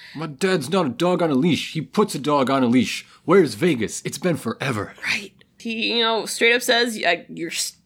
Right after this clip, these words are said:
Speaker 2: steering me or you're steering him. You need to stop."
Speaker 1: Mm-hmm.
Speaker 2: And I was kinda like, "Thank you, Archie, for standing up for yourself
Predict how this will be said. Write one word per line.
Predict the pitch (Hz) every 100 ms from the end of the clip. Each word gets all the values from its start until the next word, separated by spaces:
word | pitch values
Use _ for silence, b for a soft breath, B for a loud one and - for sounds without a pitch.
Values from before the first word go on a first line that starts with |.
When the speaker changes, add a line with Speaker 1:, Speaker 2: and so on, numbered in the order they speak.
| -
Speaker 2:
steering | - - 226 285 302 285
me | 277 277
or |
you're | 254 202 196
steering | - - 233 233 240
him. | 247 214 208 208 185 -
You | 202
need | 202
to | 196
stop." | - 170 110 - - -
Speaker 1:
Mm-hmm. | 127 107 92 87 - _ _ -
Speaker 2:
And | 190
I |
was | 175
kinda | - 208 196
like, | 190 190 214
"Thank | - 587 381
you, | 220
Archie, | 185 233 -
for | 370 370
standing | - 370 381 415
up | 277
for | 220
yourself | 175 165 - 147 170 -